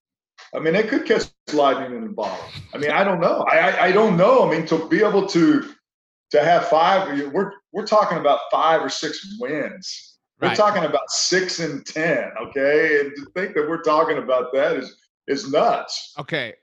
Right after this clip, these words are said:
Speaker 2: so, well, let's give them a loss. So that would put them at four, uh, eleven and one, I
Speaker 1: And
Speaker 2: think.
Speaker 1: one.
Speaker 2: Um,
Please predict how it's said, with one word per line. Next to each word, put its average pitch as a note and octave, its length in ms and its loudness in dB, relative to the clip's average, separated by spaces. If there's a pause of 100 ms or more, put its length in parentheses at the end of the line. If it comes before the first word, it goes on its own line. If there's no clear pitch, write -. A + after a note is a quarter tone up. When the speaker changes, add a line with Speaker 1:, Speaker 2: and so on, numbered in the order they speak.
Speaker 2:
so, C#3 340 -6 (160)
well, C3+ 140 -6
let's F#3+ 240 -2
give A3 240 -8
them G#3+ 160 -4
a E3+ 40 -2
loss. B2 600 -8 (100)
So - 200 -10
that C3 200 -2
would F3+ 220 -4
put D#3 240 -8
them C3 340 -4
at - 220 -10 (260)
four, F#3+ 500 -4 (720)
uh, B2 500 -2 (160)
eleven C#3+ 640 -4
and B2 220 -6
one, A#2 380 -6
I F#2+ 60 -10
Speaker 1:
And G2 160 -10
Speaker 2:
think. A2+ 100 -8
Speaker 1:
one. A#2+ 260 -4
Speaker 2:
Um, - 80 -16